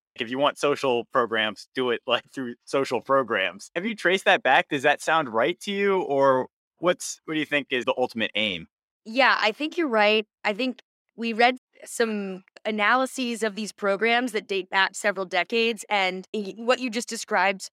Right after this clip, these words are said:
Speaker 2: I, I think is the truth, that, that these were basically social welfare programs run through the Department of Defense and broadly all across the government. These are not,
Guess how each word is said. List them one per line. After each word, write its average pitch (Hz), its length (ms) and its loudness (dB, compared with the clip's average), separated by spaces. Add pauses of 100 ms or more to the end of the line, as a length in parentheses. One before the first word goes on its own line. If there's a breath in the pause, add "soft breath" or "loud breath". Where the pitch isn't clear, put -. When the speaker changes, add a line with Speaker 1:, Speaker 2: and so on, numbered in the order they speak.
Speaker 2:
I, 208 240 0
I 208 120 -2
think 202 220 -4
is 190 160 -8
the 190 100 -10
truth, 190 380 -4
that, 185 160 -6 (100)
that 190 240 0
these 208 240 -4
were 214 400 0 (180)
basically 214 640 -2 (140)
social 208 420 -4
welfare 226 420 4
programs 190 840 -2 (400)
run 226 280 4
through 254 420 -4
the 220 80 -4
Department 240 380 0
of 226 40 -4
Defense 220 360 -2
and 208 180 -6
broadly 185 580 2
all 190 200 0
across 196 320 0
the - 100 -14
government. 196 500 -2
These 196 140 -8
are 190 80 -2
not, 185 300 2